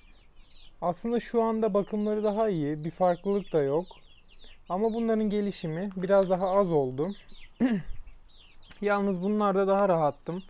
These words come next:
Çünkü yemlik, yemlik aynıydı ama sulukları bunlarda otomatik yaptım.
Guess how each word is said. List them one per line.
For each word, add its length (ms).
Çünkü 340
yemlik, 800
yemlik 320
aynıydı 400
ama 180
sulukları 600
bunlarda 400
otomatik 480
yaptım. 460